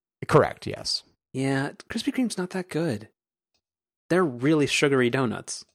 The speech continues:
Speaker 1: Well, I, I would say in general that donuts are just not really something that I go after very often.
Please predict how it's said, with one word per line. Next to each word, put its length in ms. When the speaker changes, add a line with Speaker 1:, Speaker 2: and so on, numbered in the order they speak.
Speaker 1:
Well, 340
I, 80
I 40
would 180
say 320
in 180
general 340
that 260
donuts 420
are 80
just 200
not 380
really 680
something 320
that 120
I 60
go 200
after 320
very 260
often. 440